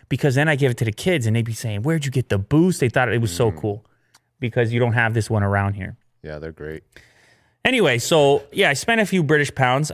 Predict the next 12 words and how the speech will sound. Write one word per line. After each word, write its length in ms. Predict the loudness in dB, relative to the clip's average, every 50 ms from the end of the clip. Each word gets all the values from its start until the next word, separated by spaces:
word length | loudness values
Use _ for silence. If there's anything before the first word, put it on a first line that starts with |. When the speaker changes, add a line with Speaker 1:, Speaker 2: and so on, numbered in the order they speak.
| -8
Speaker 1:
Uh, 100 | -10 -4
thi-, 200 | 0 0 2 2
this 220 | 2 2 0 0 2
is 100 | 0 0
a 60 | 0
few 220 | 0 0 2 2
more 260 | 4 4 4 4 4
British 340 | 4 2 2 2 0 -2 -4 -2
pounds 340 | -2 0 0 0 0 -2 -2 -2
at 120 | -2 0
seventeen 480 | 2 2 2 2 2 0 0 0 0 2
ninety-nine, 760 | 2 2 2 2 2 2 2 2 2 2 2 0 -2 -4 -6